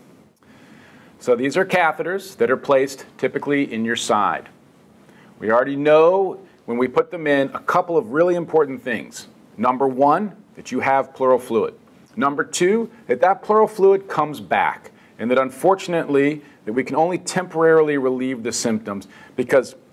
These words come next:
until we have better treatments, at this time it is something that's gonna cause you symptoms. And that when we drain it, you get relief of that symptoms. So that's the triad that's really important, that you have fluid, that the fluid recurs,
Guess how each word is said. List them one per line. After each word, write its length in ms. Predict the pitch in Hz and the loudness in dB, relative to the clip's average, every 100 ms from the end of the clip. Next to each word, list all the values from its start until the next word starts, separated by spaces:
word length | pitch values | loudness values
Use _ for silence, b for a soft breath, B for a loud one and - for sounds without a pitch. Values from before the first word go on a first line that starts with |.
| - | -10
until 460 | 113 113 - 185 185 | -6 -4 0 2 2
we 140 | 180 | 2
have 200 | 156 139 | 0 2
better 200 | 147 143 | 2 2
treatments, 600 | 139 - 143 120 113 107 B B - | 0 0 0 0 -6 -8 B B -10
at 160 | 101 | -4
this 200 | 165 180 | 0 0
time 360 | - 165 156 143 | 0 0 2 0
it 160 | 123 160 | -4 -2
is 200 | 165 143 | -2 0
something 300 | 151 123 123 | -4 -4 -6
that's 160 | 117 | -8
gonna 160 | 123 113 | -6 -4
cause 340 | - 113 107 | 0 0 -2
you 80 | 104 | -6
symptoms. 560 | - - 87 - - - _ _ _ B B B B B B B B B - - - - - - | -8 -10 -10 -16 -18 -20 _ _ _ B B B B B B B B B -20 -20 -20 -20 -14 -4
And 420 | 202 180 139 135 | 0 2 2 0
that 180 | 139 135 | 0 2
when 140 | 131 | 0
we 100 | 127 | -4
drain 420 | 110 - 156 151 | -6 -2 0 0
it, 140 | 139 139 | -2 -4
you 100 | 120 | -2
get 220 | 120 110 | 0 0
relief 360 | 117 113 113 92 | -4 -6 -10 -12
of 100 | 82 | -12
that 200 | 80 - | -10 -10
symptoms. 500 | - - - - - B B | -12 -14 -20 -20 -20 B B
So 140 | - | 0
that's 180 | 190 214 | 2 0
the 60 | 175 | -6
triad 800 | - - 202 214 214 190 170 151 | -6 -2 4 4 4 2 0 0
that's 180 | 147 | -2
really 240 | 147 147 143 | 2 4 4
important, 480 | 131 123 110 - - _ _ _ _ _ - | 0 -2 -4 -4 -20 _ _ _ _ _ -16
that 200 | - 117 | -12 -4
you 80 | 127 | -2
have 300 | 117 143 170 | 2 2 0
fluid, 440 | - 170 160 160 - B B | 2 4 6 4 0 B B
that 120 | 113 | -6
the 80 | - | -4
fluid 340 | - 143 160 175 | 0 2 2 2
recurs, 640 | 185 - 156 131 127 | -2 0 0 2 -2